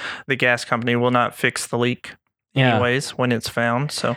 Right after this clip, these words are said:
Speaker 2: Well, I mean, and 'cause I know that they have the notices, and I know, I'll rabbit trail you here for a second, but, like, I know that th-, they say, like, if you have a gas leak, immediately call the gas company.
Speaker 1: Mm.
Speaker 2: What, what are they gonna do?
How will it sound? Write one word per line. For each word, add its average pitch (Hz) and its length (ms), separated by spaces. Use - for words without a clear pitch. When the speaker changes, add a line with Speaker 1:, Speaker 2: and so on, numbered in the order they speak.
Speaker 2:
Well, 175 120
I 190 60
mean, 190 180
and 165 180
'cause 170 140
I 170 100
know 208 200
that 175 140
they 147 120
have 147 200
the 127 80
notices, 123 680
and 117 180
I 120 60
know, 123 240
I'll - 120
rabbit 117 340
trail 113 220
you 110 160
here 110 160
for 113 140
a 107 40
second, 113 340
but, 117 120
like, 117 240
I 131 80
know 156 180
that 131 240
th-, 117 160
they 123 200
say, 131 600
like, 113 200
if 117 140
you 127 200
have 117 140
a 107 40
gas 110 300
leak, 113 140
immediately 123 540
call 113 200
the 107 80
gas 107 280
company. 110 480
Speaker 1:
Mm. 165 160
Speaker 2:
What, 190 240
what 180 140
are 170 40
they 156 120
gonna 147 200
do? 110 420